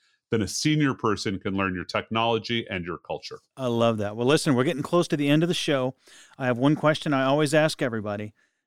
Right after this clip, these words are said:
Speaker 2: and that is, what keeps you going in cyber? Why do you wake up in the morning, hop out of bed, and say, "I'm willing to do this again"?
Speaker 1: It's really simple. I used to have written on a whiteboard in my office when I was thinking about what's my,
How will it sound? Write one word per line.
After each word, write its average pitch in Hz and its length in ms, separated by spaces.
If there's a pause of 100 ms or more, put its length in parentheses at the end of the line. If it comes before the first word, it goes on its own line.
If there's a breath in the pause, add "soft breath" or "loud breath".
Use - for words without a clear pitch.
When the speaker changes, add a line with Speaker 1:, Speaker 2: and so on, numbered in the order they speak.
Speaker 2:
and 120 180
that 147 160
is, 127 420 (480)
what 107 260
keeps 160 240
you 156 60
going 139 260
in 135 80
cyber? 101 440
Why 120 200
do 151 60
you 139 120
wake 143 240
up 170 140
in 151 80
the 156 80
morning, 139 320
hop 151 260
out 151 100
of 131 80
bed, 135 220
and 120 80
say, 120 300
"I'm 135 260
willing 131 220
to 117 80
do 110 120
this 98 220
again"? 95 320 (460 soft breath)
Speaker 1:
It's 127 240
really 135 240
simple. 110 320
I 95 40
used 135 240
to 175 60
have 147 160
written 135 260
on 117 120
a 107 40
whiteboard 104 840
in 104 140
my 101 180
office 95 580 (300 soft breath)
when 101 100
I 95 40
was - 140
thinking 131 240
about 110 240
what's 131 260
my, 135 220